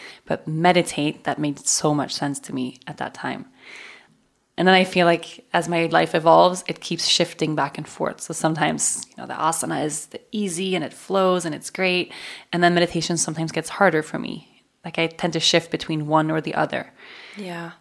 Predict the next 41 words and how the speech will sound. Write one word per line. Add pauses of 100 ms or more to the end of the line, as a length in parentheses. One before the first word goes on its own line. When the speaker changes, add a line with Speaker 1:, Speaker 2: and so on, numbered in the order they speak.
(140)
Speaker 1:
And
right
now
with
motherhood
and
baby,
I
find
meditation
is, (260)
<laughs>
it's
easily
accessible
because
I'm
doing
a
lot
of
sitting. (180)
<laughs>
Speaker 2:
Right, (120)
right. (460)
And
the
thing
with
meditation
is
that (260)
you
can't (120)
hide (460)
from
it. (500)
You
know,
with
asana